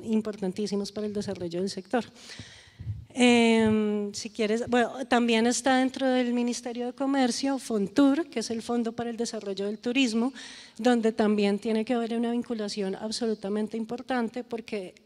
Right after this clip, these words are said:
eh, una de las grandes apuestas de la, de la política de economía naranja es el desarrollo del turismo cultural. Y FONTUR, eh, venía con el desarrollo de un programa,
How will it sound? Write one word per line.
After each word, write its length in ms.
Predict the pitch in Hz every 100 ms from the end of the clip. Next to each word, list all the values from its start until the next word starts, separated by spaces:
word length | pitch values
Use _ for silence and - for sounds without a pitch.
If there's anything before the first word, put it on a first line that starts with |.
| _ -
eh, 680 | 220 202 196 190 185 185 - - - -
una 240 | 233 226
de 60 | 233
las 180 | 247 220
grandes 380 | 202 196 202
apuestas 680 | 226 - 226 - - 220 - -
de 160 | 202
la, 540 | 190 185 175 170 165 160
de 260 | 175 190
la 80 | 190
política 480 | 185 190 202 202 -
de 80 | 214
economía 420 | 226 226 226 226
naranja 540 | 233 226 220 208 214 -
es 220 | 196 190
el 140 | 196
desarrollo 480 | 202 202 190 170 180
del 80 | 180
turismo 380 | 196 180 175 180
cultural. 520 | 202 202 220 233 - - - - -
Y 140 | 254 254
FONTUR, 520 | 262 269 269 269 269 240
eh, 500 | 226 220 202 202 196 190
venía 440 | 214 220 220 220
con 180 | 220 240
el 380 | 226 202 190 185
desarrollo 400 | 202 202 185 185
de 60 |
un 80 | 208
programa, 380 | 214 226 220